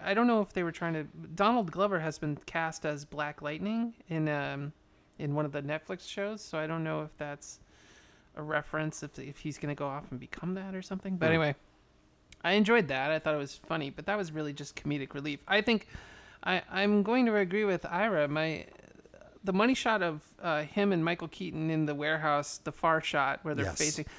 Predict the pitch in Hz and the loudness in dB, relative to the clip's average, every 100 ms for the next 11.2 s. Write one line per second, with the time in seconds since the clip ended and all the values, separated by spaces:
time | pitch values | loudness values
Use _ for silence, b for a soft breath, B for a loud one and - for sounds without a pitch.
0 | B B 220 - 233 - 175 165 165 175 | B B -2 4 2 2 2 2 2 0
1 | 160 - - - - 165 - 180 170 160 | -2 -4 -18 -12 -6 -4 2 4 4 4
2 | 156 156 151 - 165 156 147 147 151 - | 4 2 0 -2 -2 -2 -2 -2 -2 -2
3 | 156 147 143 143 143 143 b b b - | 0 2 2 0 0 0 b b b -4
4 | 156 151 151 143 143 - - 98 - 98 | -2 -2 -4 -4 -6 -10 -10 -8 -2 -2
5 | 87 87 151 180 190 196 160 104 104 226 | 0 0 0 4 6 8 6 4 0 -2
6 | 247 - - 302 165 170 175 170 180 175 | -2 -2 0 0 0 -2 -2 -2 -2 -2
7 | - - 175 175 - 180 185 180 170 196 | -4 0 0 0 0 0 2 2 0 -2
8 | - 180 156 - - - - 180 175 156 | 0 0 0 -4 -12 -14 -4 0 0 2
9 | 170 170 165 160 - _ b b b _ | 2 4 2 0 -4 _ b b b _
10 | 165 156 156 156 156 151 151 156 185 196 | -4 0 2 2 2 0 0 0 2 2
11 | 160 139 | 0 -2